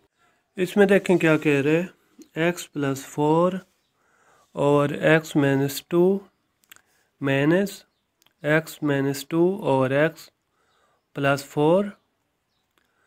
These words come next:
तो equal to आ जाएगा ज़ीरो। तो ये भी देखें तो आपका क्वेश्चन नंबर थ्री के बिल्कुल सेम है, ठीक है।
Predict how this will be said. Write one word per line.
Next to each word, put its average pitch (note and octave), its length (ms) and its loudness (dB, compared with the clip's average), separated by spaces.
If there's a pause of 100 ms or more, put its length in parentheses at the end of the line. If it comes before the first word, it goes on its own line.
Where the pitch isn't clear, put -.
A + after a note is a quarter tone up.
(320)
तो C#3 280 -2
equal D3+ 260 0
to D3+ 80 0
आ C3+ 100 2
जाएगा C3 420 -2
ज़ीरो। B2 360 -2 (1300)
तो E3 220 0
ये G3+ 160 2
भी G#3 160 0
देखें G#3 320 2
तो F#3+ 100 2
आपका D3+ 420 6
क्वेश्चन E3+ 380 2
नंबर D#3 280 4
थ्री D#3+ 340 0
के D#3+ 140 0
बिल्कुल D3 380 0
सेम D3+ 380 2
है, C#3 220 -2
ठीक F3 240 -8
है। D#3 100 -6